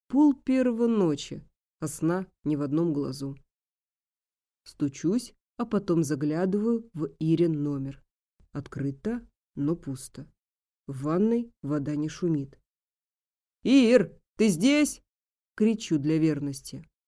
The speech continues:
Никако-, никого. Хм. А, ко мне, что ли, пошла? Поднимаюсь к себе быстрыми окольными путями.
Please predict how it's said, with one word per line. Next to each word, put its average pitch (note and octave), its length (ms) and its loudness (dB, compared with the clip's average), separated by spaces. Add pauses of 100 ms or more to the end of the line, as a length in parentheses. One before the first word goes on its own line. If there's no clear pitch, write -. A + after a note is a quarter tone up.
(800)
Никако-, D3 800 -8 (400)
никого. D3+ 800 -2 (340)
Хм. D3 260 -2 (360)
А, G3+ 260 4
ко G3 160 2
мне, G#3+ 220 6
что A3 200 0
ли, F#3+ 100 4
пошла? E3+ 560 -4 (840)
Поднимаюсь F#3 540 4
к - 80 -20
себе E3 340 2
быстрыми D#3 500 0
окольными D#3 480 2
путями. D3+ 560 -8